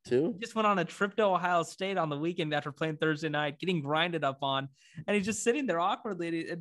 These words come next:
Speaker 2: it's like, "Yo, you know that there's cameras here, right? Everybody can see this." And
Speaker 1: Yeah.
Speaker 2: it was just a, he called, it's like a lapse in judgment. What are you doing? You're a head coach. It's, oh, you haven't won a game.
Speaker 1: Lapse in judgment. Yeah, that's
Speaker 2: He's
Speaker 1: just a
Speaker 2: gonna be
Speaker 1: bad
Speaker 2: out of
Speaker 1: word.
Speaker 2: the league within a couple weeks. I think it's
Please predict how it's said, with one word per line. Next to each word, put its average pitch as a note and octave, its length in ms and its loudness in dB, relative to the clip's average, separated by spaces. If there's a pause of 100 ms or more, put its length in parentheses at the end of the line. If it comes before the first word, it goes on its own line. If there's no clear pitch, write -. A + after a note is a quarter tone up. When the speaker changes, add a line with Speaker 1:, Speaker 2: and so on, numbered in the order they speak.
(140)
Speaker 2:
it's E3 140 -10
like, F#3+ 160 -4 (120)
"Yo, C4 240 -2
you F3+ 160 -2
know C#4+ 200 0
that F#3 280 -4
there's F3 200 -4 (120)
cameras A#3 380 -4
here, C#3+ 160 -4
right? E3+ 220 -2
Everybody A#3+ 260 -6
can F#3+ 120 -8
see F#4 200 -4
this." C3 300 -10 (440)
And D#3+ 280 0
Speaker 1:
Yeah. - 60 -4
Speaker 2:
it F#3 40 -2
was F3+ 100 -4
just G#3 220 -4
a, E3+ 180 2 (240)
he E3 60 -10
called, G3 240 -2
it's F3 160 -2
like E3 100 -2
a C#3+ 40 -4
lapse C#3+ 360 0
in F3 140 2
judgment. E3 400 0
What A#3+ 160 -6
are A#4+ 100 -12
you C#4+ 120 -2
doing? A3 420 0
You're E3 120 -2
a F3 60 -2
head D4+ 220 -4
coach. B3 320 0
It's, G3+ 180 -10
oh, A3 240 4
you F#3+ 140 0
haven't B3+ 160 0
won D4 100 0
a D#4+ 60 -2
game. E4+ 560 -4
Speaker 1:
Lapse G#2+ 580 -2
in A2 220 -2
judgment. F2+ 600 -2
Yeah, F#2 100 0
that's F#2+ 100 0
Speaker 2:
He's A#2 80 -2
Speaker 1:
just C4 80 -4
a C4 40 0
Speaker 2:
gonna C4 100 0
be A#3 260 -2
Speaker 1:
bad F#3+ 80 0
Speaker 2:
out G3 140 2
of G3 80 -8
Speaker 1:
word. G3 100 -8
Speaker 2:
the F#3 40 -6
league D#3 320 -2
within D3 280 -4
a - 20 -4
couple C#3+ 320 -4
weeks. G#2+ 440 -8 (140)
I A#2+ 100 -8
think B2+ 280 -8
it's A#2 420 -10